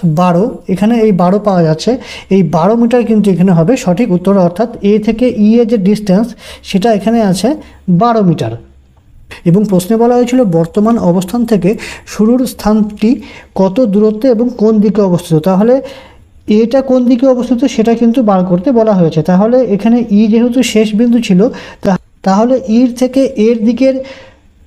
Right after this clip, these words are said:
দিকটা আমাদের বার করতে হবে। তো সুতরাং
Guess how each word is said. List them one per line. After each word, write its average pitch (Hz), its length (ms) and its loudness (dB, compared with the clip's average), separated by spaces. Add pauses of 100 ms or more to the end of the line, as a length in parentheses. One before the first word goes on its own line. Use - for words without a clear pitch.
(100)
দিকটা 226 320 0
আমাদের 220 220 0
বার 190 180 2
করতে 170 280 -2
হবে। 190 220 2 (240)
তো 196 80 -2
সুতরাং 220 480 -2